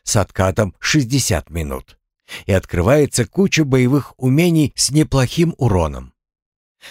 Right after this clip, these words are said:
Четвертая специализация. Универсал. И этим все сказано. Берется по чуть-чуть от каждой предыдущей, замешивается и получается не пойми что.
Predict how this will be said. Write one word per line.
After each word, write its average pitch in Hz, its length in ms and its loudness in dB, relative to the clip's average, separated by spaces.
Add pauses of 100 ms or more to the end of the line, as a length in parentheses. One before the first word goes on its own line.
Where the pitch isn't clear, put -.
(120)
Четвертая 127 580 0
специализация. 78 1120 -4 (300)
Универсал. 143 720 -2 (540)
И 139 100 2
этим 143 300 0
все 139 240 -2
сказано. 73 640 -6 (320)
Берется 147 540 0
по 143 180 -2
чуть-чуть 147 540 -2
от - 260 -4
каждой 139 380 0
предыдущей, 98 840 0 (120)
замешивается 147 1040 0 (140)
и 180 100 -2
получается 160 720 0
не 151 120 2
пойми 131 380 0
что. - 360 -8